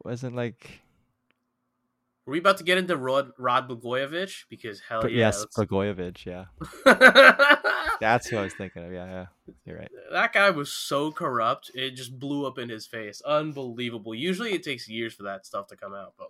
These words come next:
Speaker 2: wow.
Speaker 1: Or, uh, the other one, uh, Anthony Weiner.
Speaker 2: Anthony Weiner! Oh, God.
Speaker 1: Wasn't he
Speaker 2: Best
Speaker 1: New York,
Speaker 2: name in
Speaker 1: though?
Speaker 2: politics. What?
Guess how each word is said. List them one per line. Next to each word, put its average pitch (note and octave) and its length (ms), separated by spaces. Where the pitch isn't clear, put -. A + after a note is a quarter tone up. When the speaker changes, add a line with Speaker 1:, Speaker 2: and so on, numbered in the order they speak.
Speaker 2:
wow. - 1120
Speaker 1:
Or, F#2+ 160
uh, F2 240
the A2 160
other G2 160
one, F2+ 140
uh, E2 240
Anthony G2 380
Weiner. G2+ 400
Speaker 2:
Anthony D3 560
Weiner! F#3 760
Oh, C#3 400
God. B2 360
Speaker 1:
Wasn't B2 240
he C#3 40
Speaker 2:
Best C3 140
Speaker 1:
New G#2 80
York, F#2 140
Speaker 2:
name B2 80
in A2+ 60
Speaker 1:
though? A2 160
Speaker 2:
politics. A2 840
What? D#3 220